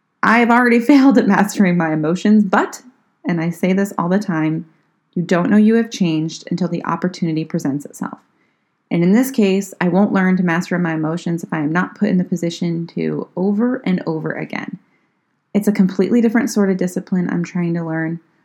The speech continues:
But in order for me to have a happy life, in order for me to have the success and impact I desire, I must become an expert at this. Self-love and hugs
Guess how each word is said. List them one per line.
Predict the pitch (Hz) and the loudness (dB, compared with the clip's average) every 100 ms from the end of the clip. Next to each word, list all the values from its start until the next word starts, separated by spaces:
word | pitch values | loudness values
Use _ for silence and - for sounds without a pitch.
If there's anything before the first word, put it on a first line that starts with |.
| _ | _
But | - | -2
in | 190 | 0
order | 147 220 | 2 2
for | 226 | 4
me | 226 208 196 | 4 4 2
to | 190 185 | -2 -4
have | - - | -4 -6
a | |
happy | - - 220 | -6 -2 0
life, | 196 170 202 247 _ _ _ - | 0 0 -2 -4 _ _ _ -8
in | 196 | -2
order | - 202 | 2 2
for | 214 208 | 2 2
me | |
to | 190 | 2
have | 180 175 | 0 -2
the | 175 | -2
success | 175 175 - 175 214 | -6 -6 -2 0 0
and | - | -2
impact | 175 185 175 165 175 - | 0 0 0 -6 -6 -6
I | 170 | -4
desire, | 165 165 160 202 214 - _ - | -2 -2 0 0 -2 -6 _ 0
I | 175 185 | 2 4
must | 170 175 175 180 - - | 4 2 2 -2 -10 -10
become | 175 175 165 | -8 -2 -2
an | 170 | -2
expert | 165 - - 160 | -6 -8 -8 -6
at | - - | -6 -8
this. | - 202 - _ _ _ _ _ _ _ _ _ | -10 -12 -16 _ _ _ _ _ _ _ _ _
Self-love | - - 196 208 208 214 214 | -6 0 0 2 2 2 0
and | 220 214 | 0 0
hugs | 185 175 165 165 - | 0 -2 -6 -10 -20